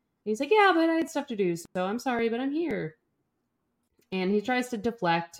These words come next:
as he does. He gives her her gift, and she is like, "No, enough is enough." Um, what was going on over there? He keeps trying to deflect, and she's like, "I,"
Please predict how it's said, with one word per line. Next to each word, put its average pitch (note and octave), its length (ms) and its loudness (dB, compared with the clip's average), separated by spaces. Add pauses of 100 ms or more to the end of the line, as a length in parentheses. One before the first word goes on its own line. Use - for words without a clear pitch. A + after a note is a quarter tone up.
as E3+ 160 -4
he F#3 80 -2
does. D3+ 440 -6 (220)
He F#3 80 -6
gives G3 200 -4
her G#3 100 2
her G#3 100 2
gift, E3+ 520 -4 (360)
and E3 540 -4
she E3 520 -4
is D#3+ 140 -6
like, D#3 240 -6
"No, - 380 -8
enough E3+ 260 -2
is G#3 120 -6
enough." D#3+ 340 -2 (2000)
Um, E3 520 -4
what F3 260 -4
was G3+ 140 0
going A3 260 4
on E3+ 120 4
over E3+ 180 -2 (260)
there? D#3+ 260 0 (120)
He F#3 100 -10
keeps G3 220 -6
trying G#3 240 0
to G#3 80 0
deflect, E3 440 -4
and E3+ 140 -6
she's E3+ 180 -8
like, E3 280 -8
"I," F3+ 600 -2